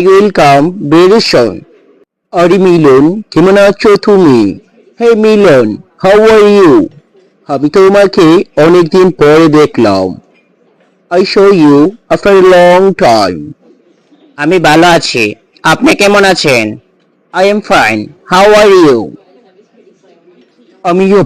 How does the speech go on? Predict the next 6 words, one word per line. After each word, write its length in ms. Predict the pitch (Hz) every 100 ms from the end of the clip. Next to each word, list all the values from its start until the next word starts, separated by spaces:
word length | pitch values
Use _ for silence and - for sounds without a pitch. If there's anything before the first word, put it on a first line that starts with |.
| 127
ভালো 240 | 135 143 151 131 120
আছি। 360 | 110 - 113 98 98 _ _ _ _ _ _ _ _ _ _ _ _ _ _ -
I 40 | 170
am 80 | 190 190 156
also 340 | 190 - 220 208 127
good। 300 | 123 113 104